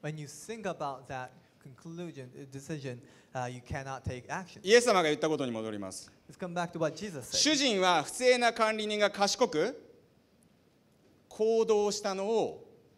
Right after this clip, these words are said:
Speaker 2: 褒めた。
Speaker 1: The Bible says, Jesus said, uh, "The master commended the dishonest manager, uh, for his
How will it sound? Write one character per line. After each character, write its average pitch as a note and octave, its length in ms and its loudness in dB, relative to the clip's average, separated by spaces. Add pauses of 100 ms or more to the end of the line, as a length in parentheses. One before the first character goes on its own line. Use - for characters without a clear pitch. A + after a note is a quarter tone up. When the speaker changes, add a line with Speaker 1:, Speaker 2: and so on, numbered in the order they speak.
(220)
Speaker 2:
褒 - 180 -8
め A#2+ 100 -4
た。 - 160 -18 (1040)
Speaker 1:
The D3+ 80 -8
Bible D3+ 320 -2
says, C#3+ 420 -8
Jesus D#3 220 -6
said, C#3+ 260 -4 (280)
uh, C#3 440 0 (180)
"The D3 60 -10
master F#3+ 580 -4
commended F#3+ 880 -4
the D#3 80 -6
dishonest E3 560 -6
manager, D#3+ 560 -2 (580)
uh, C#3 240 -2
for C#3 160 -4
his C#3+ 300 -6